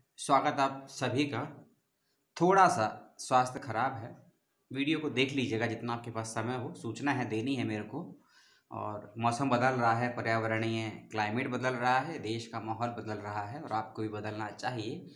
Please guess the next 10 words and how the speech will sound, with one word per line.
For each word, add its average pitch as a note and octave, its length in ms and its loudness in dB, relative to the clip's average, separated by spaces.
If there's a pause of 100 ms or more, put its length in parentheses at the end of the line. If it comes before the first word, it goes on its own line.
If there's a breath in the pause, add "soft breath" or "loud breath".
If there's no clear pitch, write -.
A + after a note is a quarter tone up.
(300 loud breath)
नहीं C#3+ 340 4
बदलेंगे A#2 460 2
तो A#2 160 -4
आप G#2+ 260 -2
स्वयं B2+ 460 -4
बदल C#3 240 0
दिए F2+ 220 -8
जाएंगे, - 480 -20
ठीक G3 200 -8
है। - 120 -20